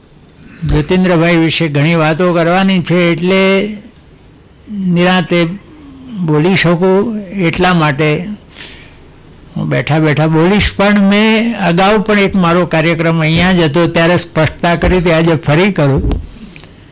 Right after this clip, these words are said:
કે કેટલીક વાર છે ને આપણે આવેશમાં આવીને કંઈક બોલી જતા હોય છે. મારે તો એવું ઘણી વાર થાય છે.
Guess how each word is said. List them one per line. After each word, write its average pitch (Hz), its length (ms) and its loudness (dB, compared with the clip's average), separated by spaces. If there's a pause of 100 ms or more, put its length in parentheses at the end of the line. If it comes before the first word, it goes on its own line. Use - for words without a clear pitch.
(1300)
કે 214 120 0
કેટલીક 208 480 0
વાર 220 220 2
છે 247 100 2
ને 269 100 2
આપણે 214 280 2
આવેશમાં 202 720 2
આવીને 190 320 2
કંઈક 185 220 2
બોલી 170 340 2
જતા 139 360 2
હોય 123 140 0
છે. 120 120 0
મારે 151 320 2
તો 175 220 0
એવું 185 200 2
ઘણી 170 200 2
વાર 175 200 2
થાય 127 300 -2
છે. 113 240 -4